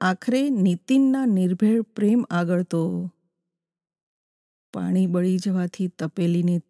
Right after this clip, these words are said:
તળિયે ચોખા તતડવા લાગ્યા. ઉષાએ ઝડપથી પાણી નાખ્યું. સહેજ છમકારા જેવું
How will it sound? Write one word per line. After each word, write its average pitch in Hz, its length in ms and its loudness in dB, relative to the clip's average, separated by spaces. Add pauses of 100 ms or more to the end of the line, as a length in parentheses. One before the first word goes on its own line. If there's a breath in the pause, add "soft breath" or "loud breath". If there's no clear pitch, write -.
(340)
તળિયે 180 480 0 (440)
ચોખા 165 360 -2
તતડવા 139 480 -6
લાગ્યા. 165 440 -10 (640)
ઉષાએ 220 480 -2
ઝડપથી 196 500 0
પાણી 185 340 -2
નાખ્યું. - 460 -8 (960)
સહેજ 285 500 0 (200)
છમકારા 226 460 2
જેવું 208 480 0